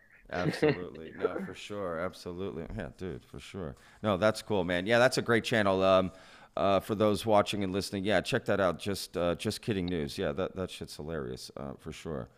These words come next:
Speaker 2: <laughs>
Speaker 1: Um, no, that's cool. So what other things are you working on? Is everything just focused on Walker right now? Is, are you just
Speaker 2: Yeah,
Speaker 1: all
Speaker 2: I
Speaker 1: in
Speaker 2: mean,
Speaker 1: on that? And
Speaker 2: yeah, we're just, we're just all in on Walker right now. Um, you know, I'm pretty,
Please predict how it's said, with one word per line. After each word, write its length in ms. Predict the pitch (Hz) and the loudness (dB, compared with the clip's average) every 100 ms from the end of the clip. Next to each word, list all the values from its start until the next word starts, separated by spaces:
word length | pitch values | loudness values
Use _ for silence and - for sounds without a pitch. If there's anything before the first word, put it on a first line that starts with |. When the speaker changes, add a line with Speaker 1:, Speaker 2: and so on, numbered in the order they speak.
| - | -14
Speaker 2:
<laughs> 60 | - - - | -12 -14 -2
Speaker 1:
Um, 420 | 139 123 120 69 120 - _ - | 0 2 0 -4 -10 -18 _ -6
no, 140 | 101 | -2
that's 220 | 104 110 | 0 -2
cool. 240 | - 113 90 | 0 0 0
So 220 | - 135 | 0 0
what 320 | 98 143 185 | 0 0 2
other 180 | 214 214 | 4 4
things 300 | 214 202 185 | 4 4 4
are 80 | 196 | 4
you 320 | 190 190 185 | 6 6 4
working 300 | 170 208 202 | 4 2 4
on? 100 | 127 | 4
Is 100 | 113 | 4
everything 340 | 127 131 139 | 0 0 -2
just 140 | 131 - | -2 0
focused 360 | 143 135 131 | 0 0 -4
on 120 | 139 120 | -2 2
Walker 340 | 117 143 156 | 4 4 4
right 180 | 151 147 | 4 4
now? 280 | 147 151 151 | 4 4 4
Is, 140 | 110 | 4
are 80 | 110 | 2
you 100 | 110 | 2
just 180 | 110 147 | 4 10
Speaker 2:
Yeah, 20 | |
Speaker 1:
all 180 | 170 175 | 12 12
Speaker 2:
I 40 | |
Speaker 1:
in 60 | 175 | 10
Speaker 2:
mean, 160 | 170 | 8
Speaker 1:
on 220 | 170 120 123 | 8 6 4
that? 20 | |
And 160 | 104 95 - - - | 2 -2 -12 -20 -2
Speaker 2:
yeah, 340 | 139 160 175 | 10 12 12
we're 100 | 175 | 12
just, 240 | 175 190 - | 6 -2 0
we're 120 | 180 | 2
just 180 | 190 175 | 4 8
all 240 | 175 156 | 10 12
in 80 | 156 | 10
on 160 | 151 143 | 6 8
Walker 340 | 135 131 139 | 10 10 10
right 180 | 143 135 | 6 6
now. 360 | 139 135 139 139 | 4 4 6 6
Um, 480 | 131 131 127 123 - - | 6 4 2 -2 -8 -4
you 140 | 143 | 2
know, 60 | 135 | 4
I'm 100 | 131 | 6
pretty, 520 | 151 147 135 135 131 | 8 10 10 8 4